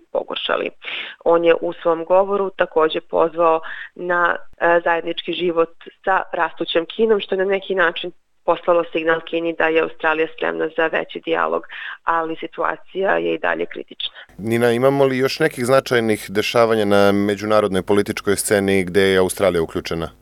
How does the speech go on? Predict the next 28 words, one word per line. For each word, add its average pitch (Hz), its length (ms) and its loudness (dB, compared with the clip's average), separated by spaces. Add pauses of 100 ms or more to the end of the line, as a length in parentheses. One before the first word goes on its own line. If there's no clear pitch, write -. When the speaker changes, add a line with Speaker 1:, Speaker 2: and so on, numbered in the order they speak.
Speaker 1:
Australijski 185 760 -4
akademik 185 480 -2
doktor 185 300 0
Catherine 196 340 -2
Moore 190 300 -4
Gilbert 196 440 -2
je 202 140 0
konačno 196 600 0
oslobođena 175 720 -2 (360)
nakon 185 280 0
osamsto 190 480 0
dana 185 360 0
provedenih 180 580 -2 (100)
u 185 180 -6
zatvoru 180 480 -4
u 170 120 -4
Iranu. 180 440 0 (360)
Tamo 180 300 0
je 170 180 4
stavljena 170 600 0
u 170 140 -8
septembru 165 460 -4
dve 165 140 -4
hiljade 165 300 -2
osamnaeste 165 500 -4
godine. 160 420 0 (420)
Ona 196 240 2
je 202 380 0